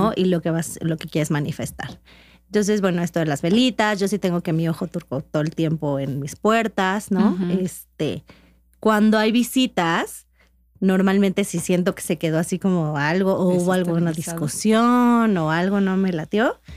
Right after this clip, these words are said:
Speaker 1: igual hago como esta limpieza.
Speaker 2: Ujú.
Speaker 1: Y también lo del limoncito en tu bolsa para recoger y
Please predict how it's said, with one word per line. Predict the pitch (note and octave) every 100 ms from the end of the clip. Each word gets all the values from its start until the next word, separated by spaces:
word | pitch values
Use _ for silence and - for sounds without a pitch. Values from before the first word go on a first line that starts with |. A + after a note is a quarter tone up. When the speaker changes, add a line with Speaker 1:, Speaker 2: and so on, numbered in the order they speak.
| - _
Speaker 1:
igual | F#3 F3 E3+ D3
hago | C#3+ D#3 D#3
como | F3 E3+
esta | E3+ -
limpieza. | E3+ E3 D#3+ F#3 F3 F3 F3+ D#4 -
Speaker 2:
Ujú. | G#3 F#3+ F3 -
Speaker 1:
Y | - A3
también | G3 G3+ G3 F#3+
lo |
del | G3+
limoncito | F3+ E3+ D#3+ D#3 F#3 F#3
en | F#3
tu | F3
bolsa | E3+ E3+ F#3+
para | F3 E3+
recoger | D#3 D#3+ - D#3 - F#3 F#3 F3+ F3+
y | F3 D3+ D#3 D#3